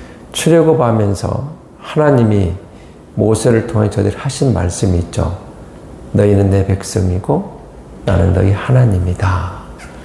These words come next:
그리고 이어지는 말이, 언약이 있어서 그런 백성들이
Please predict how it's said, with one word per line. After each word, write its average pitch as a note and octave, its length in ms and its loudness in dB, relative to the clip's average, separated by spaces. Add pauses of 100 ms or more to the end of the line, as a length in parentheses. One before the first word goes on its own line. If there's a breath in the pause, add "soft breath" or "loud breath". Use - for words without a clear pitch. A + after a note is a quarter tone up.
(540 loud breath)
그리고 E3 360 4
이어지는 A#2 460 4
말이, F2+ 400 0 (680 loud breath)
언약이 D3 520 4
있어서 G#2 800 -2
그런 B2+ 280 -4
백성들이 C3+ 920 2